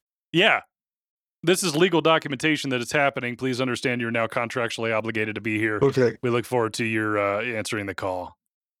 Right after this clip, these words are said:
Speaker 2: He's got a, he's got a B M W that I can probably ride, so that'd be kinda good.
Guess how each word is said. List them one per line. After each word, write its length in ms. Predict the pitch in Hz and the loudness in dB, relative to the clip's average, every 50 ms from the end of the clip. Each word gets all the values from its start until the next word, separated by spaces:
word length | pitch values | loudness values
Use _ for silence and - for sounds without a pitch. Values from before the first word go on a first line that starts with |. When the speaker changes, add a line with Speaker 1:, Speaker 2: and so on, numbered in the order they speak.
| _ | _
Speaker 2:
He's 180 | - 180 170 - | 0 0 0 2
got 220 | - 175 160 151 | 4 4 4 4
a, 260 | 143 131 127 120 110 - _ _ _ | 4 2 0 0 -2 -6 _ _ _
he's 100 | - - | -8 -2
got 180 | - 175 156 | 2 2 2
a 60 | 147 | 2
B 200 | 127 113 139 143 139 | 0 2 2 2 2
M 100 | 135 135 | 2 2
W 380 | 120 127 123 120 127 120 113 110 | 2 2 2 4 4 4 4 4
that 60 | 110 | 2
I 100 | 107 107 | 2 0
can 300 | 107 - - - 110 104 | -2 -8 -12 -10 -10 -10
probably 280 | - - 117 110 107 104 | -4 -2 0 0 2 2
ride, 340 | 98 101 101 104 101 101 101 | 2 2 2 2 2 0 0
so 120 | - 113 | 0 0
that'd 120 | 117 120 107 | 0 0 0
be 60 | 104 | 0
kinda 180 | - 110 98 95 | -2 -2 -2 -2
good. 260 | 92 98 95 95 95 | -2 -2 -4 -4 -4